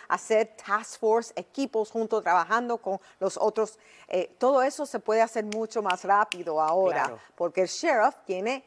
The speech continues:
Speaker 1: la habilidad de haz-, me-, ponerse en esos,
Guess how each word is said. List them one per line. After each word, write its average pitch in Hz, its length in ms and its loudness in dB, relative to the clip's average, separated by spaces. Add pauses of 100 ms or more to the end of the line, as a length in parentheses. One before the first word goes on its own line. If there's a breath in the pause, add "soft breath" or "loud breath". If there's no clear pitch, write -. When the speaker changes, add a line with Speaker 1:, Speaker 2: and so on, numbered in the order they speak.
Speaker 1:
la 185 140 2
habilidad 220 560 0
de 196 180 -4
haz-, 165 300 -12
me-, 190 340 -2
ponerse 240 640 -2
en 196 160 -6
esos, 208 440 -4